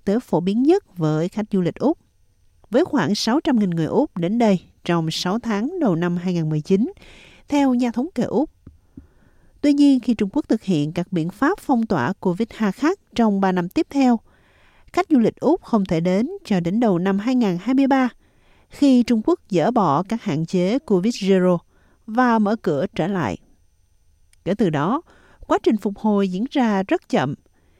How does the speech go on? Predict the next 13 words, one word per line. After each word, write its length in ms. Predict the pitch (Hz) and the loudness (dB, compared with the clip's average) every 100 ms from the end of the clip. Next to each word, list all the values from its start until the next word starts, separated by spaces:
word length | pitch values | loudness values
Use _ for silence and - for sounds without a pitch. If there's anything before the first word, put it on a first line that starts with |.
| _ _ | _ _
Nhiều 180 | 240 269 | 2 4
du 80 | 254 | 4
khách 180 | 294 349 | 0 -2
quốc 140 | 294 - | -4 -2
tế, 320 | 240 233 330 415 _ _ _ | 0 2 0 -6 _ _ _
bao 120 | - 320 | -2 2
gồm 160 | 269 | 2
cả 280 | 202 170 143 | 0 -4 -2
những 200 | 214 190 | -2 -2
du 140 | 202 | -2
khách 240 | 180 214 - | -4 -6 -4
từ 120 | 180 | -4
Úc, 260 | 95 302 | 0 -2